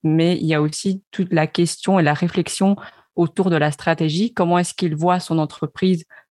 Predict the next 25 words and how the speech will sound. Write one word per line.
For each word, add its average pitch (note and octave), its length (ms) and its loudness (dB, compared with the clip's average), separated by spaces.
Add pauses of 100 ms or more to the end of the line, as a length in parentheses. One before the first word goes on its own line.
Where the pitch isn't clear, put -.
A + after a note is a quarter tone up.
(120)
actuellement ? D#3 600 2
Quelle E3 260 2
est D#3+ 100 4
sa D3+ 200 0
mission ? E3+ 600 0
Quelle D#3+ 260 -2
vision F3 320 0
est-ce F3 140 -4
qu'il D#3+ 160 -4
donne F3+ 260 2 (460)
à D3+ 140 0
son D3+ 180 -2
entreprise ? G3+ 400 0
Est-ce D#3+ 200 0
qu'il E3+ 140 -2
change F3+ 240 2
de E3 80 2
positionnement ? D#3+ 540 0
Parce F#3 140 -6
que E3 100 -4
ce D#3+ 100 -6
sont D#3+ 160 -2
toutes F#3 220 -4
des F3 140 2
choses G#3 360 2